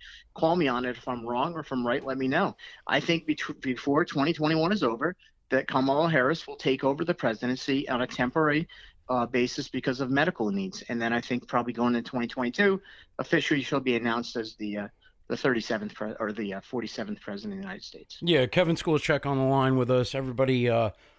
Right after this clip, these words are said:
Speaker 2: make sure you check out, uh, his new show, which is called News Rocky, and it's gonna be coming out early March, as you said, March first? Is that March
Speaker 1: Yeah,
Speaker 2: first?
Speaker 1: we, we are on, you know, you can find us on, obviously, the social media platforms,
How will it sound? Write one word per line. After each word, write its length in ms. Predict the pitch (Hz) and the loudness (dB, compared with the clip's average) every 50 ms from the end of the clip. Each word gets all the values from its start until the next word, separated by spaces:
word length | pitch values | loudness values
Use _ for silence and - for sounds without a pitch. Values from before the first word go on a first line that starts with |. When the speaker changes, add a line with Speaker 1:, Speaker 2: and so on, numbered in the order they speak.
| _ _ _ | _ _ _
Speaker 2:
make 200 | - 143 147 131 | 2 2 2 4
sure 160 | - - 151 143 | 4 4 4 2
you 140 | 139 135 | 2 2
check 380 | 120 - - 139 147 143 139 - | 0 0 0 2 2 2 2 2
out, 400 | 139 135 135 131 131 123 - - | 2 2 4 4 2 2 -2 -6
uh, 140 | - - - - _ _ - | -10 -12 -12 -14 _ _ -8
his 360 | 110 120 139 131 120 107 - - | -4 0 0 0 0 -2 -6 -4
new 440 | - 135 131 135 143 156 170 185 175 | -2 0 2 4 4 4 4 4 4
show, 600 | - - - - 131 113 104 104 107 113 123 - - - - - - - | 2 2 2 4 4 4 4 4 2 2 0 -2 -6 -12 -20 -20 -10 -4
which 240 | 139 135 - - | -2 -2 -2 -2
is 80 | 127 - | -4 -2
called 260 | - 147 127 117 113 | 2 2 4 4 4
News 260 | 123 135 143 143 131 | 4 4 4 4 2
Rocky, 480 | 117 120 113 107 107 110 - 113 107 95 - - - - _ - | 2 2 2 2 2 0 0 -4 -4 -6 -8 -14 -20 -20 _ -8
and 80 | 123 123 | -6 -6
it's 100 | - - | -2 0
gonna 160 | - 127 113 | 2 2 4
be 120 | 117 117 | 2 2
coming 200 | - 135 127 120 | 2 2 2 4
out 160 | 117 113 110 | 4 2 2
early 280 | 110 120 117 110 110 110 | 2 2 2 2 2 2
March, 360 | 104 107 104 101 98 95 - | 2 2 2 0 0 -2 -4
as 140 | 117 98 90 | -6 -4 -4
you 80 | 113 113 | -6 -6
said, 260 | - - 120 104 92 | -4 -4 -4 -2 0
March 240 | 110 120 120 - - | 0 0 0 0 -2
first? 440 | - 156 151 170 190 - - - _ _ _ _ _ _ | 0 0 0 0 -2 -6 -12 -18 _ _ _ _ _ _
Is 60 | - | -4
that 140 | 120 120 113 | -2 -2 0
March 120 | 117 120 | 2 2
Speaker 1:
Yeah, 140 | 185 170 139 | 4 4 4
Speaker 2:
first? 120 | 123 131 175 | 4 4 2
Speaker 1:
we, 100 | 214 208 | 2 2
we 180 | 190 202 233 | 2 4 4
are 220 | 214 190 190 185 185 | 4 4 4 4 4
on, 220 | 170 170 165 165 | 4 2 0 -2
you 180 | 185 196 196 143 | -4 -6 -6 -6
know, 40 | |
you 120 | 127 139 160 | -6 -6 -8
can 80 | 165 | -8
find 180 | - 196 185 170 | -6 -4 -4 -4
us 140 | 156 - 165 | -6 -6 -8
on, 280 | 143 135 127 120 110 - - | -10 -10 -10 -14 -14 -8 -6
obviously, 320 | 127 127 120 - - 123 | -6 -6 -6 -8 -12 -12
the 80 | 110 - | -12 -10
social 320 | - - 120 117 - 131 | -8 -8 -8 -6 -4 -2
media 240 | 165 175 156 147 - | -2 0 0 0 0
platforms, 560 | - - 135 131 - - 131 127 120 123 - | 0 0 0 0 0 -2 -4 -4 -2 -4 -6